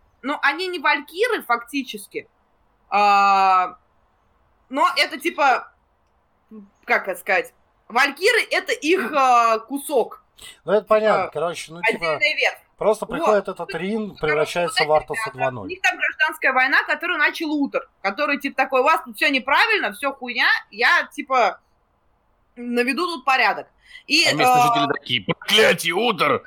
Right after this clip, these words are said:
Speaker 1: Да, проклятие, Утор. Вот, и, соответственно, э, в ролике, который мы видим на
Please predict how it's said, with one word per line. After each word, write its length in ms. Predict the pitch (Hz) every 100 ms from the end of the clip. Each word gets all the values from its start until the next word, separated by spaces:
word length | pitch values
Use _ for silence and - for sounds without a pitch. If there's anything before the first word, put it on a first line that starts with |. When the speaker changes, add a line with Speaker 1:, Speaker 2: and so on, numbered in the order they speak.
| - - _ _ -
Speaker 1:
Да, 300 | 277 294 254
проклятие, 600 | - 240 392 - 247 277
Утор. 240 | 262 - - - - -
Вот, 300 | - 277 285 -
и, 100 | 254
соответственно, 960 | 285 294 285 370 403 311 277 - 240 233
э, 40 | 226
в 60 |
ролике, 480 | 277 330 285 247 262
который 340 | 233 240 269 262
мы 120 | 254
видим 240 | 269
на 60 | 254